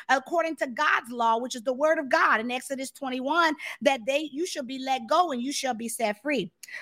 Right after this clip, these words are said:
So we could also go to the same, um, there's a verse in Exodus twenty-one, verse two. Go up to twenty-one, verse two, and I'll explain as this bondservant life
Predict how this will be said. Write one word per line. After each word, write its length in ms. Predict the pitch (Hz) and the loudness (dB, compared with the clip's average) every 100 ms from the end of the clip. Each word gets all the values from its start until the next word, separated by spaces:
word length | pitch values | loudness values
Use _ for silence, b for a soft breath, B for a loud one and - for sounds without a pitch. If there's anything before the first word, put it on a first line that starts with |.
| - | 0
So 240 | 320 294 | 2 2
we 160 | 277 349 | 0 -2
could 140 | 302 | 0
also 300 | 277 320 302 | 0 0 -4
go 280 | 254 277 277 | -2 0 0
to 80 | - | -2
the 140 | 254 | -2
same, 500 | 254 - 277 285 285 277 B B | -2 0 2 2 2 -2 B B
um, 240 | 247 247 | 4 4
there's 180 | 247 247 | 4 2
a 60 | 240 | 0
verse 360 | 226 285 277 | 2 2 2
in 100 | 233 226 | -4 0
Exodus 440 | 262 - 254 247 - | -2 0 -4 -4 -4
twenty-one, 880 | - 302 294 277 240 240 277 285 226 | -4 -2 -2 -4 -2 2 4 2 4
verse 280 | 233 226 - | 2 2 -6
two. 360 | - 269 180 165 B B - | -6 -2 -2 -4 B B 2
Go 260 | 269 262 - | 4 4 2
up 240 | 294 349 | 0 0
to 120 | - 277 | -6 -6
twenty-one, 880 | - 294 277 262 220 262 285 294 311 B - | -4 -4 -4 -6 -2 2 4 2 -2 B -8
verse 400 | 196 269 254 - | 0 2 2 -4
two, 460 | - 330 262 180 - B - | -4 0 0 0 -4 B 0
and 140 | 247 | 2
I'll 160 | 247 247 | 2 0
explain 720 | 247 - 254 277 302 320 320 B B - | -4 -8 -6 -2 0 0 -4 B B 0
as 180 | 262 208 | 0 0
this 220 | 196 254 | -2 -2
bondservant 1120 | 220 208 269 320 311 - 269 220 190 190 - - B _ | 0 0 2 2 0 -4 -2 -2 -2 -6 -8 -20 B _
life 580 | 233 254 262 - - | 4 6 6 2 -12